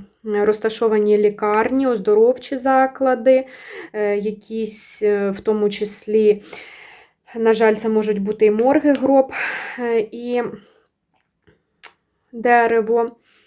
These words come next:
Це карта П П О, це карта атаки на вій-, військові об'єкти. Ось тут під загрозою може бути якийсь навчальний заклад,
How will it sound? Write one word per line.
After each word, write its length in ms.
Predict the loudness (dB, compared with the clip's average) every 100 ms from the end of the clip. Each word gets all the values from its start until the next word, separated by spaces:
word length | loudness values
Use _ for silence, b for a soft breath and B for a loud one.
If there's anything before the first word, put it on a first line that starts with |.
| _ _ _ _ _ _ _ _ _ _ _
Це 180 | 2
карта 380 | 4 2 2 -2
П 160 | -2 -4
П 160 | 0
О, 300 | 2 4 4
це 200 | 2 -2
карта 420 | -2 -2 -2 -4 -2
атаки 540 | -2 -2 -4 -4 -6
на 160 | -4 -4
вій-, 240 | -6 -12 _ _ _ _ -12
військові 680 | -8 -8 -10 0 2 4
об'єкти. 720 | 2 0 -2 -4 -4 -4 -4 0
Ось 180 | -2 -4
тут 260 | -6 -6
під 140 | -6 -2
загрозою 560 | -2 2 2 4 0
може 300 | 0 -2 -2
бути 340 | -4 -4 -2 -2
якийсь 440 | -2 -4 -8 -6
навчальний 540 | -6 -6 -4 -2 0 -2
заклад, 680 | 0 0 -2 -2 -2 -2